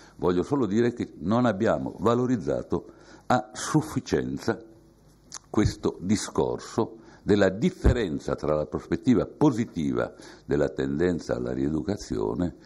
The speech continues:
e la prospettiva negativa della contrarietà al senso di umanità. Ed è un discorso estremamente importante nel momento in cui la sveglia ce l'ha data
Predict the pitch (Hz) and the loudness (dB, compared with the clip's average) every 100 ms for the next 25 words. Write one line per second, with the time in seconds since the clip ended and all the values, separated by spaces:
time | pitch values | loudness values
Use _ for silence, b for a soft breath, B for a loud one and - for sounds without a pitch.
0 | B B B 82 80 - 92 - 95 82 | B B B 0 0 0 -4 -2 0 2
1 | 71 104 147 131 123 - 67 76 95 - | 4 6 6 4 0 0 2 2 0 -4
2 | - 101 98 110 90 101 101 117 - 71 | -2 -2 0 -2 0 0 2 0 -2 -6
3 | - 107 104 - 62 - 73 76 73 73 | -4 -6 -4 -4 -4 -4 -2 0 0 0
4 | 73 - - - - _ _ _ - B | -2 -4 -10 -12 -18 _ _ _ -20 B
5 | B B B B 127 165 185 175 127 120 | B B B B 6 6 6 4 2 2
6 | 95 - 92 104 101 113 127 92 73 - | 4 2 2 2 4 4 4 0 2 0
7 | - 76 80 87 117 104 B B B B | 0 -4 -4 -4 -4 -4 B B B B
8 | B 95 120 131 147 135 87 110 147 127 | B 2 4 6 6 4 4 6 6 6
9 | - 67 78 95 - B B B B 78 | 2 2 0 -2 -6 B B B B 2
10 | 123 - 90 85 90 104 101 101 78 60 | 2 2 -2 0 0 0 0 0 0 -2
11 | 60 82 | -2 -6